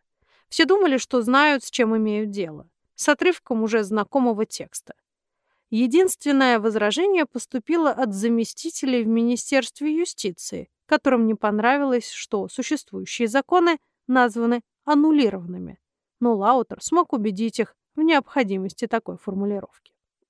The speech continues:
В конце рабочего дня Лаутер со спокойной душой ушел с работы,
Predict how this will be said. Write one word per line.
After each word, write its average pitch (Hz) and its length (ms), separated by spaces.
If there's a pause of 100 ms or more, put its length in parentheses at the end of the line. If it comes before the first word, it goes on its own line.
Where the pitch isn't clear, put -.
(120)
В - 100
конце 311 240
рабочего 269 480
дня 233 360 (340)
Лаутер 294 440
со - 140
спокойной 294 540
душой 240 480 (140)
ушел 208 360
с - 140
работы, 190 560